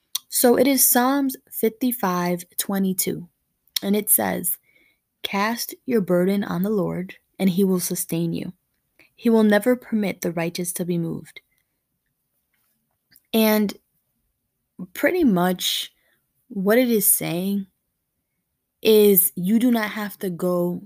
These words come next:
through it alone. When times are tough, you do not have to go through it alone. And many times, you know, us as Christians, you know, we have this outlook that it's like, "Oh, we're happy, everything is going good, so God is with us."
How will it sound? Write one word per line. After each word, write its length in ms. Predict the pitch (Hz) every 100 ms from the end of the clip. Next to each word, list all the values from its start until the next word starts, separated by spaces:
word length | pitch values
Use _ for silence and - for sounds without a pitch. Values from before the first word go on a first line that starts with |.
| -
through 220 | 185 175
it 200 | 160 165 -
alone. 440 | 175 160 - - - _ _ _ _ _ _ _
When 500 | 202 160 180 180 175
times 420 | 175 208 220 220
are 120 | 214
tough, 540 | 196 - 175 165 - - _ _ _ _ _
you 140 | - 196
do 60 |
not 200 | 190 180
have 220 | 170 175 -
to 80 | 180
go 380 | 160 156 160 156 -
through 160 | 180 165
it 60 |
alone. 320 | 165 165 165 - - - - - - _ -
And 380 | 202 202 196 185
many 380 | 180 202 262 277
times, 720 | 208 190 180 170 175 180 - - - - _ _
you 140 | - 196
know, 220 | 196 175 -
us 180 | 190
as 220 | - 185 175
Christians, 800 | - 214 - 180 175 175 - - _ - _
you 120 | 196
know, 140 | 196 185
we 120 | 185
have 160 | 196 180
this 180 | 170 -
outlook 420 | 202 285 175 -
that 160 | 165
it's 140 | 165 170
like, 300 | 175 160 147 -
"Oh, 380 | 226 214 175 160 -
we're 80 | 165
happy, 520 | - 208 208 220 208
everything 320 | 190 180 185
is 120 | 175
going 300 | 160 170 165
good, 280 | 170 220 214
so 160 | - 170
God 260 | 160 240
is 160 | 240 202
with 160 | 165 156
us." 340 | 160 - -